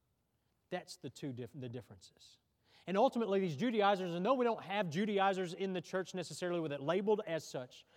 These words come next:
there are still people who come in as wolves in sheep's clothing that desire to draw people away and say, "You know what,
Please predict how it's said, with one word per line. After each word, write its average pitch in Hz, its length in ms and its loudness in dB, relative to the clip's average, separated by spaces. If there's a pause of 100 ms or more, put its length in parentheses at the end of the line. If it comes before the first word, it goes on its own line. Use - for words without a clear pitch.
(200)
there 196 100 0
are 185 40 0
still 262 280 -2
people 208 340 -4
who 170 140 -4
come 202 240 -6
in 175 240 -6 (240)
as 156 160 -6
wolves 233 340 2
in 240 120 -4
sheep's - 340 -10
clothing 160 400 -4
that 143 100 -10
desire 170 380 -2
to 180 80 0
draw 170 340 2
people 202 300 -6
away 170 340 -2
and 143 100 -6
say, 165 220 -6 (300)
"You 214 100 -2
know 226 120 2
what, 226 200 0